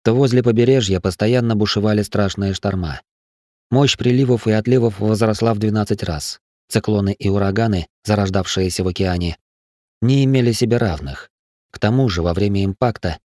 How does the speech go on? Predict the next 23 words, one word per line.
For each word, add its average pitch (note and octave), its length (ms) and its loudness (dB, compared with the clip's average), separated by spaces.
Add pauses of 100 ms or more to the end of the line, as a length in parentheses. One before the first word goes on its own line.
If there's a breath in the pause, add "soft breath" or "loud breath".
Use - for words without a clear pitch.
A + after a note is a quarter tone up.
множество A2 520 0
осколков G#2 420 -2
черной G2+ 300 0
луны G#2+ 320 0
упало G2 420 0
в G2 60 0
океан, F2+ 420 -4 (540)
образовав G#2+ 520 0
подводные F#2+ 600 0
озоны, F#2+ 600 -2 (480)
которые B2+ 440 2
по A#2 100 0
понятным A2+ 460 0
причинам G#2+ 480 0
ликвидировать G#2+ 680 2
было G#2 240 2
почти G2 320 -4
невозможно. F#2+ 680 -4 (400)
И F2 160 0
морская F#2+ 460 0
фауна G2+ 440 0
сильно F#2+ 320 0
изменилась. F2+ 560 -2